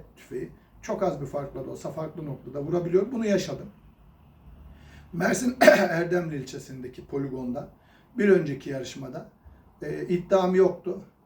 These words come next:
Üç değişik tüfekle attım. Üçü de üst düzey tüfek. En sonunda en üst düzey tüfekle D T on bir ile attım. Altı yüz bin liralık Hakan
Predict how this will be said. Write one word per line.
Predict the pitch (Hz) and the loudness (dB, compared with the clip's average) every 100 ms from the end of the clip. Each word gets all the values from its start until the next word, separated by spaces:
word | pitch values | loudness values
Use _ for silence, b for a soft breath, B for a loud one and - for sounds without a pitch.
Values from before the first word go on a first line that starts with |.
| _ | _
Üç | - 202 - | -6 -6 2
değişik | 185 175 180 | 4 4 -4
tüfekle | - - 175 175 | -10 -4 -4 -4
attım. | 135 - 156 | -10 -8 -8
Üçü | 147 180 | -8 -6
de | |
üst | 165 151 | -6 -6
düzey | 131 120 117 | -8 -6 -6
tüfek. | - - - - b b b b b | -8 -16 -18 -20 b b b b b
En | - 190 | -2 0
sonunda | - 180 175 190 | 0 0 0 2
en | 196 | 4
üst | 190 - | 2 2
düzey | - 131 - | -4 -4 -4
tüfekle | - - - 147 147 | -6 -12 -8 -8 -4
D | 151 | -4
T | 147 | -4
on | 156 151 151 | -4 -4 -6
bir | |
ile | 127 117 | -6 -6
attım. | 113 143 135 | -10 -12 -10
Altı | 135 - | -10 -8
yüz | 147 131 | -10 -8
bin | 135 | -8
liralık | 123 120 - | -8 -10 -8
Hakan | 139 139 135 | -8 -8 -8